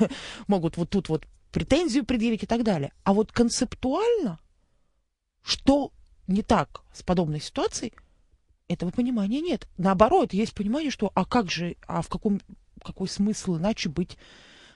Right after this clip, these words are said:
на этой службе? Потому что ударение на слове "государственное", быть поближе к государству. А служба, она вторична относительно этого. И, из-за т-, и вот именно поэтому сейчас у нас ничего не происходит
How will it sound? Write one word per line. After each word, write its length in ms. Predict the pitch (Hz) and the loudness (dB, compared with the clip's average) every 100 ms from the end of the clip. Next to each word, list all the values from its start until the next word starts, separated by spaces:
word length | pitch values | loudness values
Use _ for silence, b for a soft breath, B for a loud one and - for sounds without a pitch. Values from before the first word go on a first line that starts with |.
| B | B
на 100 | 180 | 2
этой 140 | 208 | 2
службе? 420 | - 370 220 160 | 2 0 0 -4
Потому 320 | - - 180 | -4 -2 0
что 160 | 190 190 | -2 -2
ударение 640 | 170 175 311 392 349 226 - | 2 2 2 0 0 -2 -4
на 80 | 175 | -4
слове 260 | - 254 | 0 0
"государственное", 640 | 262 269 294 254 190 - 160 | 0 -2 2 2 2 -2 -2
быть 280 | 143 311 - | 0 0 2
поближе 400 | 214 185 277 277 | 0 2 0 0
к 20 | |
государству. 640 | 220 - 247 190 - - - | -2 0 0 0 0 -6 0
А 100 | 220 | 0
служба, 720 | - 330 453 427 277 170 151 _ _ _ _ _ _ - | 0 -2 0 0 0 -2 -6 _ _ _ _ _ _ -2
она 200 | 190 262 | 0 0
вторична 600 | - 247 302 294 - 175 | 2 2 2 0 -2 -4
относительно 480 | 156 165 - 165 165 | -6 -8 -10 -8 -8
этого. 220 | 143 156 - | -6 -6 -2
И, 220 | 240 220 B B B B B B _ _ _ _ | -2 -2 B B B B B B _ _ _ _
из-за 160 | 233 226 | -4 -4
т-, 120 | - | -4
и 100 | 254 | -2
вот 160 | 262 294 | 0 0
именно 240 | 302 269 | -2 -2
поэтому 400 | 277 320 339 262 | 0 -2 -2 -4
сейчас 360 | - - 226 - | -6 -4 -4 -2
у 40 | |
нас 180 | 196 - | -4 -4
ничего 320 | 202 - 208 | -8 -6 -4
не 80 | 180 | -4
происходит 640 | - 214 - 427 302 - | -4 -6 0 0 0 -6